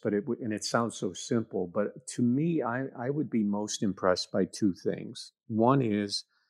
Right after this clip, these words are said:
can the H R team member, the leader or the individual professionals, articulate the business strategy like we talked about earlier? Are they able to say, "This is what we do in the market. This is the problem we solve.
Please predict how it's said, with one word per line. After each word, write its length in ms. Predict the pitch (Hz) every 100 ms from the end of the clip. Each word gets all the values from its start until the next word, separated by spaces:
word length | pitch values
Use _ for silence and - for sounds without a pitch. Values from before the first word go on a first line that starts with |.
| _ -
can 160 | 131 107
the 140 | 107
H 240 | 104 113
R 400 | 123 110 110 113 - -
team 260 | 123 104
member, 380 | 90 90 95 101 - -
the 100 | 113
leader 400 | 95 104 110 104
or 140 | 101
the 180 | 101 101
individual 460 | 104 104 101 98 101
professionals, 920 | - - 98 98 - 95 90 90 - _ _ _ _ -
articulate 720 | 123 - 160 160 139 107 95
the 60 | 107
business 420 | 90 92 - 95
strategy 560 | - 107 92 90 90 101
like 200 | 92 90
we 100 | 107
talked 300 | - 101 -
about 240 | 95 92 92
earlier? 520 | 92 87 87 87 - _ _ _ _
Are 120 | 120
they 140 | 107 110
able 280 | 123 135 165
to 100 | 147
say, 540 | - 98 92 92 107 - -
"This 300 | 107 101 139
is 120 | 120
what 200 | 117 120
we 100 | 117
do 220 | 110 113
in 80 | 117
the 80 | 120
market. 420 | 101 90 - 98
This 200 | 98 -
is 80 | -
the 100 | 117
problem 420 | - 107 120 113
we 100 | 113
solve. 460 | - 95 85 85